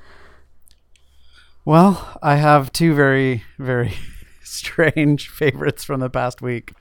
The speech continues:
Um, one topical, one not, and actually not very strange.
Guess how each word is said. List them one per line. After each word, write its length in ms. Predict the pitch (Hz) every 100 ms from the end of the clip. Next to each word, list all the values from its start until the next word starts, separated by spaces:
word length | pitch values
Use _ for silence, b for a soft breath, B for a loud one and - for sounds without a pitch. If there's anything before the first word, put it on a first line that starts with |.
| b b b b b b _
Um, 580 | 139 131 120 113 117 -
one 400 | 156 160 156 147
topical, 480 | - 127 120 107 104
one 200 | 107 107
not, 380 | 104 104 110 -
and 160 | 110
actually 280 | 127 123 113
not 180 | 104 104
very 160 | 107 123
strange. 540 | - - 50 -